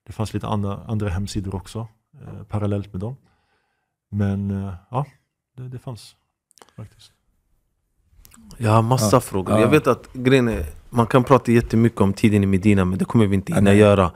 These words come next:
Speaker 3: Mm.
Speaker 2: Nu är du i Sverige, du börjar föreläsa. Eh, du bland, kanske inte första, men bland de första som blir känd,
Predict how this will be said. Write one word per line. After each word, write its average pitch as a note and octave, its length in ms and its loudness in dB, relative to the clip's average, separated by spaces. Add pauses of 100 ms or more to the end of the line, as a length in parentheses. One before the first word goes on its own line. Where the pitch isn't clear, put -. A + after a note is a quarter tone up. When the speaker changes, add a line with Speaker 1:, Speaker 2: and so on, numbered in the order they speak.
(220)
Speaker 3:
Mm. F2+ 160 -2 (460)
Speaker 2:
Nu C3 200 6
är A#2 40 6
du A2 80 4
i G#2 60 2
Sverige, A#2 560 6
du G#2 160 -4
börjar A2 240 4
föreläsa. G#2 920 4 (840)
Eh, F#2+ 360 2 (680)
du A#2 200 0
bland, A2 460 2 (300)
kanske A#2+ 240 2
inte D#3 160 -2
första, - 400 2
men G2+ 180 2
bland C3 240 6
de G#2 80 0
första G#2 380 -2
som F#2 280 -2
blir G2+ 140 0
känd, F#2+ 540 2